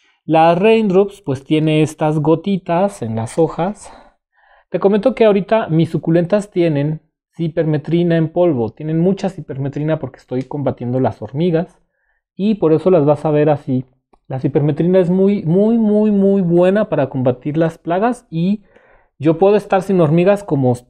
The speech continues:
tres, cuatro, cinco meses siempre que utilizo cipermetrina.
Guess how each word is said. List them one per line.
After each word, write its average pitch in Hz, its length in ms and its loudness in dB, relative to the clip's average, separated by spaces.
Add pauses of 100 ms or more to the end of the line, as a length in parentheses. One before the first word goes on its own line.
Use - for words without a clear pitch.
(100)
tres, 180 480 0
cuatro, 180 600 -2
cinco 175 320 -2
meses 180 420 0
siempre 151 420 -6
que 147 120 -14
utilizo 127 360 -6
cipermetrina. 104 680 -12